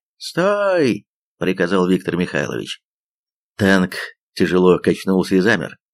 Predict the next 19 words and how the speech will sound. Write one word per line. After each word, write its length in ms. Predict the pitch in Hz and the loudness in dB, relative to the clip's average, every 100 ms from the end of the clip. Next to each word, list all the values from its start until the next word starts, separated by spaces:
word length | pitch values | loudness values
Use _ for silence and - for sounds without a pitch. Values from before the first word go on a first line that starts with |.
| _ | _
Летчик 440 | 143 185 - - - | -2 0 -2 -6 -2
уже 380 | 98 123 85 - | 0 0 -2 -6
сбросил 640 | - 85 71 110 - 92 | -8 -4 0 0 2 0
бомбы, 380 | 82 175 165 135 | 0 -4 -2 -2
но 180 | 113 165 | -2 -4
они 240 | - 117 123 | -4 -4 -4
легли 320 | 117 104 104 | -2 0 -2
там, 420 | 101 170 151 104 _ - | -2 -8 -8 -10 _ -6
где 300 | 107 107 107 | -2 0 2
должен 440 | 110 139 113 113 | 2 0 0 -2
был 160 | 117 107 | 0 0
находиться 560 | 101 - 87 120 - | -2 -4 -2 -4 -4
Клим 300 | 92 92 101 | -4 0 0
Ворошилов. 500 | 85 78 - 50 50 _ _ _ _ _ _ | 0 -2 -4 -8 -10 _ _ _ _ _ _
Взрывная 680 | 101 85 90 90 113 156 127 | 0 2 2 2 0 0 0
волна 400 | 127 131 143 - | 0 -2 -4 -2
ударила 560 | 120 98 117 101 87 80 | -4 -2 -2 0 -2 -2
по 160 | - | -6
танку, 440 | - 58 - - | -6 -8 -8 -12